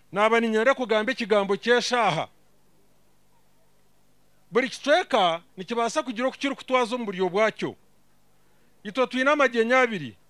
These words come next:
owaitu Kiruhuura. Twine obugyenyi bw'etahuni, twine obugyenyi bw'ekyaro. Obugyenyi bw'etahuni nobaasa kweta abantu makumi ataano, obateekateekere n'okubyama, n'okurya, baze ba-, bataahe obugyenyi, barye, babyame, bagumeyo.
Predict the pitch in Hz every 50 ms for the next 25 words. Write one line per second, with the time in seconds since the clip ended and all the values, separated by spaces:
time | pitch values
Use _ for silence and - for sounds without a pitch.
0 | _ _ _ - 180 202 233 254 - - - - 202 185 165 170 170 165 151 135
1 | 113 - _ _ _ _ _ _ _ _ _ _ _ _ _ _ _ _ _ _
2 | - 208 226 247 277 285 277 240 254 247 247 233 262 269 269 - 294 277 254 269
3 | 254 277 294 302 285 _ _ _ _ _ _ _ _ _ _ _ _ _ _ -
4 | 214 220 247 262 262 208 220 208 202 196 190 233 - - 220 180 147 117 98 -
5 | _ _ _ _ _ _ _ _ _ _ _ _ _ _ _ _ - - 214 226
6 | 233 208 240 240 233 240 262 285 277 - 294 277 262 247 220 208 214 220 220 220
7 | - 254 254 - 277 269 269 269 269 262 240 214 - 202 214 202 - 240 254 262
8 | 240 208 - - 190 165 143 139 165 196 202 202 - 240 247 247 240 214 - 208
9 | 190 - 196 190 196 214 254 247 - 214 208 247 262 247 233 226 247 262 269 _
10 | _ _ _ _ - 185 240 240 - 262 254 254 277 269 277 269 - _ _ _
11 | _ _ - 214 233 196 226 240 247 247 247 240 220 - 175 180 190 - - 214
12 | 226 226 240 233 208 175 202 196 202 233 214 151 135 190 220 214 208 233 240 208
13 | 175 170 170 165 208 220 220 220 220 202 143 151 151 165 190 180 156 120